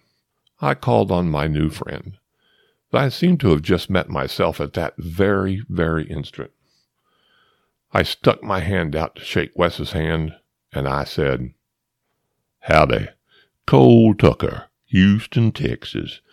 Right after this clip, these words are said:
largest franchisees of K F Cs in the Houston Metroplex."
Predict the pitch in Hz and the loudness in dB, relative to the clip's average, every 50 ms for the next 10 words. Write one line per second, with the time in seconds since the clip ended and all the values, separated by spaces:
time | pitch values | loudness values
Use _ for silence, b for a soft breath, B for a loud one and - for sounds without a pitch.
0 | b b b b b - 73 73 82 87 90 92 85 78 90 80 - - - - | b b b b b 2 6 6 8 8 8 6 4 4 2 0 0 -2 -2 0
1 | 87 85 85 85 82 - - - 92 85 85 85 85 82 80 80 80 82 85 90 | 2 2 2 0 -2 -2 0 0 2 2 4 4 2 2 2 2 2 4 4 4
2 | 87 87 82 67 65 60 58 - - - 90 87 85 85 85 80 - - - 82 | 4 2 2 2 0 -2 -2 -2 -2 0 0 0 2 0 -2 -2 -4 -2 0 0
3 | 85 85 85 85 82 - 80 71 73 69 58 - - 82 120 127 - - - - | 2 2 0 -2 -2 0 0 2 2 0 0 -2 -2 -2 -2 -2 -6 -14 -14 -10
4 | - 135 123 104 85 64 - - - - - - - - - - - - - _ | -6 -4 -2 -2 -2 -2 -4 -8 -10 -14 -14 -12 -12 -12 -12 -12 -14 -16 -18 _
5 | _ - - - - | _ -18 -18 -18 -20